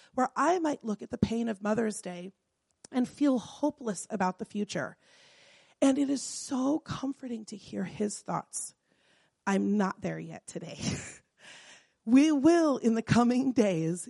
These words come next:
get on the same page about Mother's Day. But I am safe to have the conversation and safe to hear back. And I have not one time heard him say something that I could not handle.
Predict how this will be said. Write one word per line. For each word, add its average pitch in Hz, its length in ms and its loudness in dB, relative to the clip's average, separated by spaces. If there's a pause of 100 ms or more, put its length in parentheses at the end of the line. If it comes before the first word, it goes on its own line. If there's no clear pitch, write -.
(100)
get 254 200 4
on 240 180 2
the 247 100 -4
same 220 320 -4
page 202 440 -4
about 175 240 -2
Mother's 165 380 -6
Day. 160 280 -14 (320)
But 254 140 2
I 240 140 0
am 220 200 -2
safe - 800 -10 (100)
to - 80 -8
have 220 480 -2
the 208 80 -14
conversation 165 800 -8
and 214 160 -8
safe - 460 -8
to 262 80 -10
hear 220 340 -6
back. 196 320 -4
And 202 100 -6
I 220 40 -6
have 202 260 -10
not 190 180 -6
one 262 600 -2 (400)
time 196 540 -6 (280)
heard 254 300 0
him 262 220 -2
say 208 280 -8
something 180 460 -8
that 170 120 -8
I 175 100 -6
could - 340 -4
not 190 220 -12
handle. - 420 -16